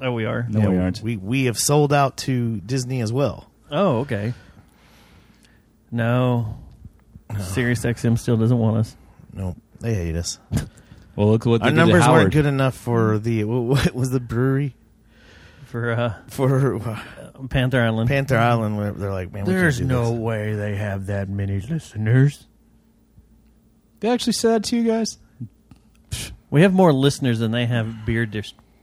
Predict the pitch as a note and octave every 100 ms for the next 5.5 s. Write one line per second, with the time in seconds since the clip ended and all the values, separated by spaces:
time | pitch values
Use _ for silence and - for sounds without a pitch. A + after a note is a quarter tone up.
0 | _ A#2 A#2 - G2+ G2+ G2 G2 - -
1 | _ - A#2 - B2+ B2 B2 C3+ B2 B2
2 | A#2+ - - - - - - - - B2
3 | A2+ C3 A#2+ A#2 - A2 A2 - - _
4 | _ - - - - - _ _ - -
5 | - - - G2